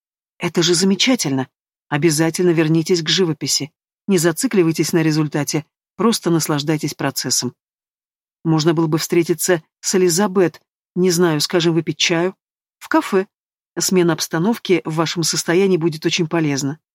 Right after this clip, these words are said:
Прогуляйтесь по набережной, посмотрите на закат, купите букет самых красивых цветов. Доставьте себе удовольствие, госпожа Фантель.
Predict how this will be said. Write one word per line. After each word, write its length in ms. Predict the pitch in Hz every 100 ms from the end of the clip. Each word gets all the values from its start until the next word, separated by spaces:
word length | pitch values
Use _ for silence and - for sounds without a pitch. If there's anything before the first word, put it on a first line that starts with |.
| _ _ _ _
Прогуляйтесь 540 | 180 165 175 160 156
по 120 | -
набережной, 640 | 151 214 190 160 139 151 147 _ _ _
посмотрите 560 | 165 180 160 170 160
на 100 | 160
закат, 480 | 147 143 135 196 190 _ _ _
купите 320 | 254 277 330
букет 320 | 214 214 208 -
самых 400 | - 220 202 -
красивых 520 | 175 160 180 160 156
цветов. 480 | - 165 160 147 - _ _ _ -
Доставьте 460 | 160 - 277 -
себе 200 | - 180
удовольствие, 560 | 190 180 190 185 - 160
госпожа 400 | 165 165 151 156
Фантель. 500 | - 160 156 151